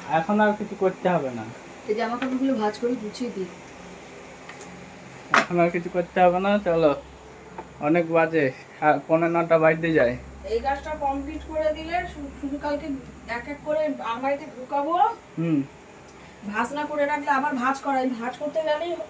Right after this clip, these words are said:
Speaker 2: হাজার ধুলো ঘরে পড়বে।
Speaker 1: হুম।
Speaker 2: এতদিন ধরে ওইভাবে পড়েছিল।
Speaker 1: এই যে, এই যে,
Speaker 2: সারা ঘরটা
Speaker 1: এইখানে
Speaker 2: ধুলো
Speaker 1: চলে
Speaker 2: ধুলো
Speaker 1: গেছে।
Speaker 2: হয়ে যাবে কি?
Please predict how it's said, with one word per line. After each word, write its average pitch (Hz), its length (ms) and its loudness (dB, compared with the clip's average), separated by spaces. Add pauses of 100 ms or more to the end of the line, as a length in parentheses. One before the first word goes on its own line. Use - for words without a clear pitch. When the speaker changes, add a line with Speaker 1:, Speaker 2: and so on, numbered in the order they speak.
(120)
Speaker 2:
হাজার 262 280 -4
ধুলো 269 280 0
ঘরে 254 280 -2
পড়বে। 196 420 -2 (340)
Speaker 1:
হুম। 120 120 -12 (160)
Speaker 2:
এতদিন 277 440 2
ধরে 277 120 6
ওইভাবে 277 440 0
পড়েছিল। 247 580 -4 (3000)
Speaker 1:
এই 135 100 2
যে, 123 180 0 (1300)
এই 143 180 6
যে, 135 200 6
Speaker 2:
সারা - 120 0
ঘরটা - 180 0
Speaker 1:
এইখানে 147 360 8
Speaker 2:
ধুলো 156 200 10
Speaker 1:
চলে 160 80 10
Speaker 2:
ধুলো 165 160 10
Speaker 1:
গেছে। 202 280 12
Speaker 2:
হয়ে 247 120 12
যাবে 320 240 -4
কি? 233 240 -6